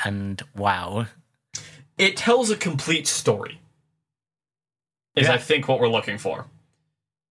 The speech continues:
Speaker 2: Yeah, I, I looked through the, um, Rotten Tomatoes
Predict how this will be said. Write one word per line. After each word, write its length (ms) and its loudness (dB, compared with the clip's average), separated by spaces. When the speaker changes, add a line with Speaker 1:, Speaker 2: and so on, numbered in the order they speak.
Speaker 2:
Yeah, 120 2
I, 260 4
I 20 6
looked 260 2
through 440 0
the, 300 2
um, 360 -4
Rotten 360 4
Tomatoes 720 2